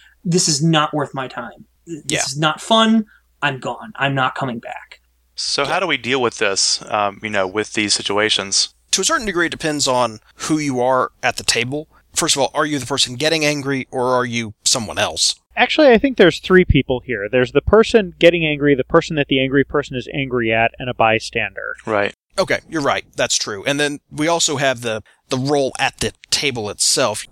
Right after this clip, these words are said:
Speaker 2: because I think in some ways the G M can deal with it in certain ways where players can't,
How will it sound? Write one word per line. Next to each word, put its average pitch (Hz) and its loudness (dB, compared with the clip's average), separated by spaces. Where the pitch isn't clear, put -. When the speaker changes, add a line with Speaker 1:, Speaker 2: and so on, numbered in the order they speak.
Speaker 2:
because 143 2
I 143 0
think 135 -4
in 127 -4
some 143 0
ways 127 -2
the 127 -8
G 127 0
M 123 -2
can 135 -2
deal 143 0
with 139 0
it 131 0
in 123 -2
certain 139 -2
ways 123 0
where 135 -6
players 127 0
can't, - -4